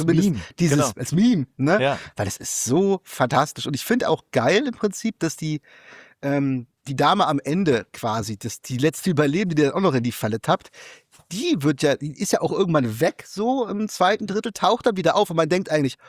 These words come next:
Speaker 1: „Oh, die gehört jetzt zu dir“, wo sie dir im Treppenhaus begegnet.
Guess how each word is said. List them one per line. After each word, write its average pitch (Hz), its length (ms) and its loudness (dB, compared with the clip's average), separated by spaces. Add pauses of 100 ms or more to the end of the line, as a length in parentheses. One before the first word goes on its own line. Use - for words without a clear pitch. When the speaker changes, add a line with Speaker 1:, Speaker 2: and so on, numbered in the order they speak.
(180)
Speaker 1:
„Oh, 165 220 2
die 175 340 -2
gehört 135 380 2
jetzt - 180 -6
zu 135 80 -4
dir“, 120 180 -2
wo 143 60 2
sie 131 80 -4
dir 156 100 0
im 143 80 -2
Treppenhaus 143 520 0
begegnet. 117 500 -4